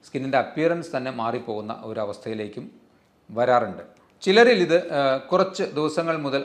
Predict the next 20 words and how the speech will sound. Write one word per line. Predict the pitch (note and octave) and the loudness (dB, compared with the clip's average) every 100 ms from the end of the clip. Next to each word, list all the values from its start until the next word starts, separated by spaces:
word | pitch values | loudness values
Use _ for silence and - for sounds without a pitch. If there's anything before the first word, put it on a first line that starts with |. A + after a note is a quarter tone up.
| C3+ | 0
ആഴ്ചകൾക്കുള്ളിൽ | C3+ C3+ C3+ D3+ - B2+ A#2+ | 0 0 -4 -4 -2 -4 -2
മാറാറുണ്ട്. | A2 G#2+ G#2+ F#2+ G2+ - | -2 0 -2 -4 -8 -8
എന്നാൽ | C#3+ D#3+ F3+ - - | -4 2 2 0 -8
മറ്റൊരു | C#3 D#3+ - A3+ G3 | -2 0 2 4 4
വിഭാഗം | D#3 D#3 D3 | 6 4 2
ആൾക്കാരിൽ | B2+ B2 A#2+ B2+ C3 | 0 0 -2 -2 -8
ഇത് | C3 C#3+ | -8 -6
ക്രോണിക് | C3 C3 D3+ D#3 | 0 2 2 0
ആയിട്ട് | A#2+ A2+ A#2+ | -2 -2 -4
ദീർഘകാലം | B2 C#3 C3 F#3 D3+ C3 | -4 -6 -2 2 4 2
ശരീരത്തിൽ | C3 B2 B2 A#2 B2+ | 0 -4 -4 -8 -8
നിൽക്കുന്ന | A#2 A#2 A#2+ | -8 -6 -6
ഒരവസ്ഥയിലേക്ക് | C#3 A2+ G#2+ - A2 G#2+ A2+ F#2+ | -6 -4 -6 -6 -8 -8 -10 -10
പോകും. | E2+ F2 _ _ _ _ - | -14 -18 _ _ _ _ -4
ഇത് | D#3+ D#3 | 0 6
വർദ്ധിക്കാനുണ്ടാകുന്ന | D3 D3 G#3+ A3 A3 G3+ E3 D3+ C#3 C3+ C3+ - | 6 4 -2 4 4 8 8 8 2 -2 -4 4
കാരണങ്ങൾ | B2 D3 D3 A2 F2+ F2+ _ _ _ _ _ _ _ _ | 6 6 2 -4 -8 -12 _ _ _ _ _ _ _ _
ചൂട്, | D3+ D#3+ B2 A2+ | 0 2 2 0
അമിതമായ | A#2+ C3 C3+ B2+ B2+ B2+ - | -2 0 0 2 2 0 -4
ചൂട് | A#2 A#2 | -6 -4